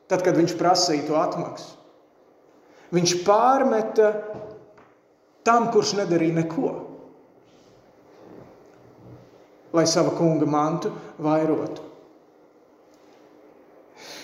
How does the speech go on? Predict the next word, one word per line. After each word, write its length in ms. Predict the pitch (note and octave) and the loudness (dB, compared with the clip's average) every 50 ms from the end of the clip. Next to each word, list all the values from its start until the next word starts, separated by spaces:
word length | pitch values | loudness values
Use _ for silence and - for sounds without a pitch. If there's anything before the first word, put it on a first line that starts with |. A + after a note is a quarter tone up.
| - - - - - _ _ _ _ - - - _ - _ - - - - - - - - - _ _ _ - - - - - - - | -20 -20 -20 -20 -20 _ _ _ _ -20 -20 -20 _ -20 _ -20 -20 -20 -20 -20 -20 -20 -20 -20 _ _ _ -20 -20 -20 -20 -20 -2 0
Apkopojot, 1000 | G#3 B3 B3 - G#3+ F#3 E3 - F3 F3 F3 E3+ E3 D#3+ D#3 D#3+ D#3+ - - - | 0 2 2 4 4 4 4 4 2 2 2 4 4 2 2 0 -2 -6 -10 -12